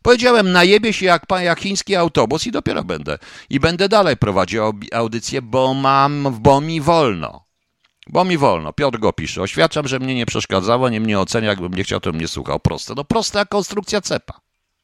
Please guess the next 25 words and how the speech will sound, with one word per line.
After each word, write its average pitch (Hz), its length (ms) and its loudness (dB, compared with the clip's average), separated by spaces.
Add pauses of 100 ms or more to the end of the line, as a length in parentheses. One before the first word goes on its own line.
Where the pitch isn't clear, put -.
(160)
No. - 120 -16 (760)
Prosta 233 340 0
konstrukcja 208 480 -4
cepa. - 320 -2 (400)
I 208 100 -2
po 349 160 4
co - 160 2
takie 82 300 -4
rzeczy 71 260 -10
pisać? - 520 -16 (400)
Co 220 140 4
pan 214 160 4
chce - 180 -2
powiedzieć? 85 680 -4
Nie 151 120 -2
słuchajcie 196 440 2
tego 113 240 4
pijaka 110 500 2
ubeka. 98 600 0 (1900)
Nie 160 120 2
słuchajcie - 480 2
tego 120 220 2
pijaka 113 500 0
ubeka. 92 640 -2 (640)
Tak? 180 440 0